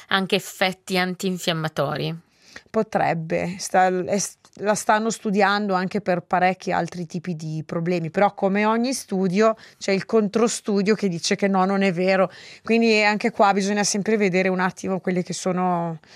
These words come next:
Speaker 2: le vere, le indicazioni, insomma.
Speaker 1: È dunque una dieta per tutti, l'abbiamo già detto, non per tutti, donne in gravidanza, meglio no, gli sportivi?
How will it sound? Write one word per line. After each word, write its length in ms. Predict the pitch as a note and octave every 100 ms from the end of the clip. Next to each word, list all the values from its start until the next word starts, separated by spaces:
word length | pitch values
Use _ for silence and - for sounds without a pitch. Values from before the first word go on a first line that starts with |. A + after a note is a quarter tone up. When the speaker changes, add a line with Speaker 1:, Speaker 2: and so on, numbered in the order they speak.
| - -
Speaker 2:
le 120 | F#3
vere, 320 | F#3+ F#3+ - _ -
le 420 | - F3 G3 G3+
indicazioni, 840 | F#3+ F3 F#3+ - - F#3+ E3 D#3+
insomma. 540 | E3 - D#3+ D#3+ E3 D#3+ _ _ - - - - - - - - - _ _
Speaker 1:
È 160 | - A3
dunque 380 | B3+ C4 B3 A#3
una 180 | G#3+
dieta 260 | G3 G#3 G#3
per 220 | G#3+ G3+
tutti, 480 | A3 A3 - B3+ B3
l'abbiamo 380 | G3 F#3 F3 F3+
già 100 | F3+
detto, 640 | F#3 F#3+ F#3+ G#3 G3+ F#3
non 460 | E3+ F3 E3+ F3 E3
per 200 | F3+ D#3+
tutti, 380 | F#3+ G3 - F3+
donne 240 | D#3+ D#3
in 100 | E3
gravidanza, 840 | D#3+ D#3+ E3+ F3 E3+ E3 D#3+ F3
meglio 380 | E3 E3 E3 E3
no, 220 | E3 D#3+ D#3+
gli 120 | D#3+
sportivi? 960 | - F3+ E3+ - G3 F#3 F#3 F#3+ F#3+